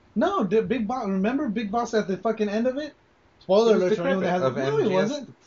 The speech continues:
Speaker 2: uh, four?
Speaker 1: No, remember? 'Cause he fucking
Speaker 2: Number four?
Speaker 1: Yeah. Remember
Speaker 2: Did
Speaker 1: he,
Speaker 2: he
Speaker 1: like,
Speaker 2: die?
Speaker 1: at the cemetery? Yeah, well, Snake, he dies of Fox die at the end. Remember he's in the trench coat and Snake's at the cemetery and he's fucking saluting the thing?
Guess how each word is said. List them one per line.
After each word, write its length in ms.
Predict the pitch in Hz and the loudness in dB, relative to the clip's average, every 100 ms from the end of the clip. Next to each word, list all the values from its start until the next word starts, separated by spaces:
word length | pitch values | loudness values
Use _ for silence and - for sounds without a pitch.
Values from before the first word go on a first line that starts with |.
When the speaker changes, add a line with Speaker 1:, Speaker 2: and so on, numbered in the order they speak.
| - | -6
Speaker 2:
uh, 160 | 123 113 | -4 -4
four? 360 | 147 180 294 - - - | -6 -8 -8 -12 -18 -10
Speaker 1:
No, 260 | 208 302 240 | -2 0 2
remember? 400 | 233 247 311 330 | 0 0 -2 -2
'Cause 180 | 269 220 | -4 0
he 140 | 262 | 0
fucking 440 | - 285 294 220 202 | 2 0 0 -2 -2
Speaker 2:
Number 220 | 147 156 | -4 -4
four? 380 | - 196 262 294 - | 2 2 2 -4 -4
Speaker 1:
Yeah. 400 | 247 415 381 208 - _ _ _ _ - | -2 0 -2 -4 -8 _ _ _ _ -2
Remember 200 | 233 277 | 2 2
Speaker 2:
Did 60 | 240 | 2
Speaker 1:
he, 40 | |
Speaker 2:
he 40 | 214 | 4
Speaker 1:
like, 260 | 202 196 | 6 6
Speaker 2:
die? 80 | 214 | 4
Speaker 1:
at 80 | 220 | 2
the 80 | 214 | 0
cemetery? 320 | 240 262 247 269 | 0 2 4 2
Yeah, 60 | |
well, 200 | 139 143 | 2 -6
Snake, 440 | 151 190 185 185 190 | -6 -6 -4 -4 -2
he 160 | 190 | 0
dies 180 | 180 190 | 2 2
of 80 | 175 | 0
Fox 220 | 233 269 | -4 -4
die 100 | 185 147 | -4 -4
at 80 | |
the 100 | 156 | -4
end. 200 | 247 120 - _ _ _ _ _ - | -6 -8 -12 _ _ _ _ _ -2
Remember 180 | 220 247 | 2 2
he's 120 | 240 | 2
in 80 | 233 | 0
the 80 | |
trench 300 | 175 214 226 | 0 -2 -2
coat 160 | 269 254 | -2 -2
and 80 | 170 | -4
Snake's 240 | 180 190 | -4 -2
at 80 | 202 | -4
the 60 | 165 | -4
cemetery 440 | 196 196 208 214 | -2 -2 2 2
and 80 | 202 | 2
he's 100 | 165 | -2
fucking 240 | 185 175 | -8 -10
saluting 420 | - 170 180 180 185 | -10 -4 -4 -4 -8
the 60 | |
thing? 420 | 156 196 202 214 | -8 -6 -2 -2